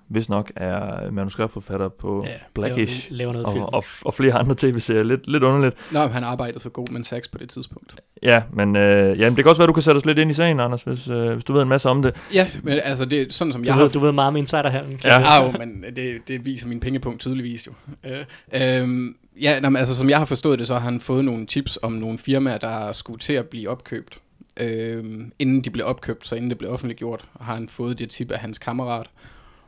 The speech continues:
Speaker 3: eller hans bekendte der, øh, hos Goldman Sachs, og så har han så, øh, investeret i de firmaer og tjent en, en god en komma to millioner dollars på det.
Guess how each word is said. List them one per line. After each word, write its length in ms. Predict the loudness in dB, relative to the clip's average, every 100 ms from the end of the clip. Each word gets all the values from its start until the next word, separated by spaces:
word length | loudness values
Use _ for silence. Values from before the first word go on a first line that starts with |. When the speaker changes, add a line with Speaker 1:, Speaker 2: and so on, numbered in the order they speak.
| -6
Speaker 3:
eller 140 | -4
hans 180 | -4 -8
bekendte 440 | -10 -6 -6 -6
der, 160 | -8 -8 -12 -12
øh, 180 | -10 -8
hos 160 | -6 -6
Goldman 300 | -6 -6 -6
Sachs, 320 | -6 -6 -8
og 120 | -6
så 100 | -6
har 140 | -4 -6
han 120 | -6
så, 120 | -8 -10 _ -12
øh, 220 | -8 -8 -8
investeret 500 | -8 -6 -4 -2 -4
i 40 |
de 220 | -6 -8 -10 _ _ _ _
firmaer 440 | -4 0 0 -2
og 180 | -6 -8
tjent 320 | -6 -6 -8 -12
en, 260 | -12 -12
en 120 | -12 -8
god 220 | -8 -8
en 120 | -10
komma 200 | -12 -12
to 160 | -10 -10
millioner 320 | -8 -8 -8
dollars 280 | -6 -6 -6
på 120 |
det. 120 | -8